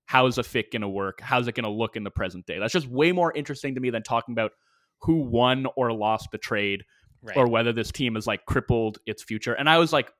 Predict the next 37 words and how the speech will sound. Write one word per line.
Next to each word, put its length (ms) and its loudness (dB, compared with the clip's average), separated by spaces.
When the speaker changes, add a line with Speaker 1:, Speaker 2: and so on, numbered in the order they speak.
Speaker 1:
I'm 120 2
very 200 6
much 160 0
on 140 0
board 200 2
with 140 -2
you 160 0
in 220 -2
that. 260 -2
Again, 340 6
not 160 8
that 80 -2
you 100 0
can 140 0
just, 180 -2
like, 300 0
be 100 4
so 300 4
cavalier 800 2
about 220 4
the 80 -2
draft 380 2
picks 400 2
that 100 -2
you 80 -6
send 220 -2
out 100 -2
the 80 -6
door 220 0
on 100 -2
top 240 0
of, 300 -4
you 80 -6
know, 100 -2
Walker 320 0
Kessler, 540 0
but 200 8